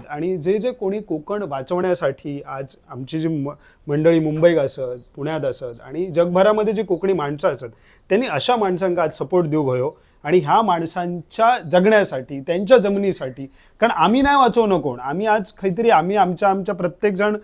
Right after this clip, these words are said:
कोकण सोडून गेलो आणि आपापल्या, अ, पोटापाटी असा आणि त्यांनी त्या, त्या आपापलं जीवन स्वीकारला, पण ह्या लोकांनी जर जीवन स्वीकारला ना, त्या जीवन वाचा गाव्या, कारण त्या लोकांनी आज या ठिकाणी हीच माणसं कोकण वाचवू शकतात.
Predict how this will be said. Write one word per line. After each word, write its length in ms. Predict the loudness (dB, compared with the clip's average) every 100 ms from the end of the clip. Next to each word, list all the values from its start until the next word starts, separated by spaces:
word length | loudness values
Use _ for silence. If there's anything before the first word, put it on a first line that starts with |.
| _ _ -2
कोकण 300 | 2 2 4
सोडून 340 | 4 6 6
गेलो 220 | 6 10
आणि 240 | 10 8 6
आपापल्या, 520 | 4 4 2 4 4
अ, 420 | 4 -4 -6 -6 -2
पोटापाटी 500 | 4 6 6 4 4
असा 280 | 4 2 -4 -6
आणि 200 | -10 -8
त्यांनी 240 | -6 -6
त्या, 160 | -4 -4
त्या 160 | 0
आपापलं 420 | 0 2 -2 -2 -2
जीवन 300 | 0 -2 0
स्वीकारला, 480 | 0 4 4 2 -8 _ _ -2
पण 100 | 2
ह्या 200 | 6 6
लोकांनी 560 | 6 4 0 0 4
जर 100 | 6
जीवन 300 | 6 6 4
स्वीकारला 500 | 2 2 4 6 4
ना, 180 | 0 -4
त्या 260 | 0 2 2
जीवन 340 | 0 -2 0
वाचा 280 | 0 0 -2
गाव्या, 240 | -4 -12 _ _ _ -4
कारण 160 | -2 2
त्या 180 | 8 8
लोकांनी 460 | 10 6 4 0 2
आज 280 | 2 4 4
या 100 | 2
ठिकाणी 360 | 2 0 0
हीच 220 | 2 2
माणसं 320 | 2 2 2 2
कोकण 260 | 2 4
वाचवू 300 | 4 4 2
शकतात. 340 | -2 -8 -14